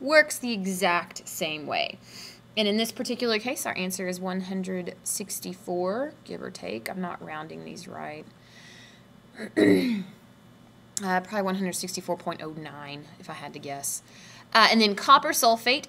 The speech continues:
pentahydrate. What this is, this is saying that this particular copper two sulfate compound has five water molecules attached to it.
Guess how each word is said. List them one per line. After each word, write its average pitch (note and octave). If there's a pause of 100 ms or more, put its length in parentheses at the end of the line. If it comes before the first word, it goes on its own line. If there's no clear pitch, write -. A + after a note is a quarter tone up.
(140)
pentahydrate. F#3+ (280)
What E4
this C5+
is, G3
this D4+
is G#4
saying G3+
that F#3
this C#4
particular C4+
copper A#3
two -
sulfate G3
compound F3 (380)
has A3 (220)
five D4
water A#3+
molecules F#3+
attached F#3+ (160)
to A#3
it. A#2